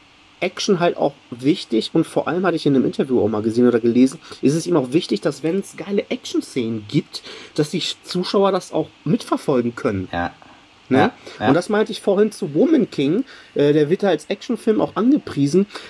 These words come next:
Speaker 1: Da sind dann so viele, der wurde halt einfach kaputt geschnitten in den Action-Szenen selbst. Da hast du dann achtzig Schnitte, jetzt übertrieben gesagt.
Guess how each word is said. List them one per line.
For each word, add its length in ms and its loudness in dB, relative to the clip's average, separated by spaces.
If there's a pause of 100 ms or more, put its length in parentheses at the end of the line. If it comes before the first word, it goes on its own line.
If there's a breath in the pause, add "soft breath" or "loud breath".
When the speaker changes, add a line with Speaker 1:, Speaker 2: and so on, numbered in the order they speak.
Speaker 1:
Da 180 6
sind 220 4
dann 120 6
so 200 0
viele, 440 4
der 200 0
wurde 160 0
halt 140 -2
einfach 200 0
kaputt 340 -6
geschnitten 560 -4
in 100 2
den 180 2
Action-Szenen 540 0
selbst. 380 0
Da 100 -2
hast 120 -12
du 40 -4
dann 180 2 (260 loud breath)
achtzig 320 -6
Schnitte, 380 -2
jetzt 160 -2
übertrieben 460 -4
gesagt. 260 -2